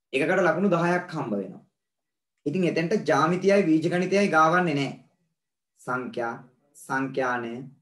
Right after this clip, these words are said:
මිනිතය, කුලක හා සම්භාවිතාව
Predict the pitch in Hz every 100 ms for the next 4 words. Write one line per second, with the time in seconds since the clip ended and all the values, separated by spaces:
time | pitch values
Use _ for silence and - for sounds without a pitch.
0 | - 127 143 147 139 123 131 - _ _
1 | _ _ _ 139 143 139 143 139 135 139
2 | 147 143 135 - 123 123